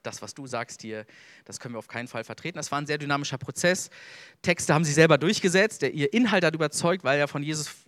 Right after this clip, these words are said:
von Nazareth, vom Auferstandenen berichtet. Aber die Mächtigen damals in der Kirche schon haben auch Entscheidungen getroffen, die sozusagen Top-Down-Entscheidungen waren. Ähm, und ich glaube, das war ein bisschen so ein Mischprozess. Bevor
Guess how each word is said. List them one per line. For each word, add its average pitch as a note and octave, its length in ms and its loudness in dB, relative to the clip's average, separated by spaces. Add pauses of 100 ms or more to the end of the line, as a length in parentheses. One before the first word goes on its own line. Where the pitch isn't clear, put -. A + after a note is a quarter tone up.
von C3 160 -8
Nazareth, D#3+ 460 0
vom C3+ 160 -8
Auferstandenen D#3+ 520 -6
berichtet. D#3 520 -4 (340)
Aber C#3+ 380 2
die C#3+ 180 -12
Mächtigen E3 460 0
damals E3+ 340 0
in D3+ 60 -8
der C#3+ 80 -6
Kirche F3 300 -8
schon D3 200 -6
haben C#3+ 100 -6
auch C#3+ 100 -8
Entscheidungen D#3+ 420 0
getroffen, C#3 400 -8
die C3+ 100 -10
sozusagen B2+ 540 -6
Top-Down-Entscheidungen B2+ 880 -4
waren. A#2 240 -4 (400)
Ähm, A2 160 -8
und B2 160 -10
ich A#2 60 -12
glaube, C3 200 0
das A#2 160 -8
war A2+ 80 -2
ein - 20 -6
bisschen A#2 220 -6
so G#2 100 -6
ein G#2 300 -10
Mischprozess. - 800 -12 (3500)
Bevor D3 680 0